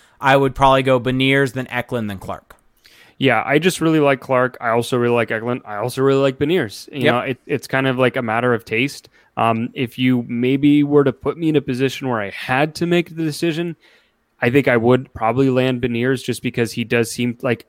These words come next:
Speaker 2: of these three guys, he, he has the most probably polished overall game, and he does have that, he does have that offensive ability as well. Um, but with Clark, there just seems, and with Eklund, same thing, there just seems to be so much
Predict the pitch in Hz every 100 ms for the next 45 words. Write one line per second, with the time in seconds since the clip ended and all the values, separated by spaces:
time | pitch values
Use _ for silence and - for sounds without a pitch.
0 | - 160 151 156 - 131 139 127 110 117
1 | 139 131 131 120 _ _ _ _ - 139
2 | 147 131 127 131 123 - _ _ _ -
3 | 123 117 - 120 123 110 - 143 120 120
4 | 101 107 120 131 139 160 _ _ _ _
5 | - 135 127 127 117 123 120 123 123 117
6 | 117 117 117 110 - - 123 127 117 113
7 | 113 113 107 107 117 107 113 98 113 107
8 | 107 104 104 101 107 101 98 92 101 _
9 | _ _ - 117 110 117 131 127 - 147
10 | 170 175 147 139 - 131 123 135 127 -
11 | 120 123 127 120 110 117 139 123 117 120
12 | 113 131 120 123 117 - 127 120 113 -